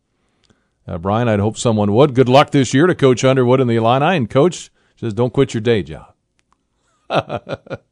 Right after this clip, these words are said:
They give you the, I think, from what I understand, they give you the words, or you go into a little room before you go on and appear to do this seventh inning stretch, and you kinda either get the script of the words, because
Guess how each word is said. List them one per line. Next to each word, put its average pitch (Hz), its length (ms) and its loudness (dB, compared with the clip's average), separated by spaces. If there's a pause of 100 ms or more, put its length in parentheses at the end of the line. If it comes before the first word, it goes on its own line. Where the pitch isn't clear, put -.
(1400)
They 131 100 0
give 185 240 2
you 190 60 6
the, 135 100 4
I 120 120 2
think, 208 420 0
from 131 140 -2
what 170 120 6
I 160 120 4
understand, 139 440 0
they 110 120 2
give 127 260 2
you 131 140 2
the 110 100 0
words, 104 640 -2
or 101 80 -6
you 101 200 -4
go 123 280 0
into 117 140 0
a - 20 0
little 117 260 0
room 120 340 2
before 117 540 0
you 101 160 -4
go 104 240 -2
on 104 220 -2
and 90 100 -6
appear 107 440 -2
to 92 120 -10
do 104 140 -2
this 104 180 -4
seventh 98 300 -6
inning 82 180 -10
stretch, 107 460 -6
and 95 80 -8
you 87 80 -10
kinda 98 240 -8
either 90 260 -10
get 107 220 -10
the 80 100 -16
script - 520 -8
of 101 80 -8
the 92 80 -6
words, 101 400 -4
because 92 340 -10